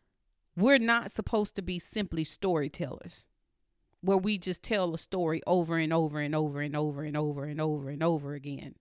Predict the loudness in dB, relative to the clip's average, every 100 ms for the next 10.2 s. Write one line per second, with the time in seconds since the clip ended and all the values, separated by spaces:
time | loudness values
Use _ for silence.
0 | _ 0 4 4 4 2 2 0 2 2
1 | 2 0 0 -2 0 -2 -2 -2 2 4
2 | 4 0 -8 -12 -16 _ -4 6 8 8
3 | 6 -2 _ -2 2 6 6 4 0 2
4 | 2 0 2 4 4 2 0 2 2 2
5 | 0 0 -2 -2 -4 -12 _ _ _ _
6 | _ _ _ _ _ _ _ _ _ _
7 | _ _ _ _ _ 8 8 8 2 0
8 | 0 0 -2 -2 -2 0 2 2 2 0
9 | 0 0 2 0 0 2 2 4 2 2
10 | 0